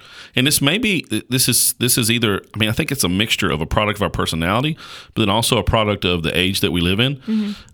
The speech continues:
Speaker 1: I find it incredibly difficult to be quiet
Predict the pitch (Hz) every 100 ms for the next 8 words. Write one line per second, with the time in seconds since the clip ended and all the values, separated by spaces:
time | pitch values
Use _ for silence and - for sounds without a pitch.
0 | - 117 147 156 131 110 101 - 120 123
1 | 139 123 98 101 - - 67 - - -
2 | _ _ _ _ _ _ _ - - 101
3 | 95 90 87 - _ _ 82 80 87 104
4 | - - 90 71 62 -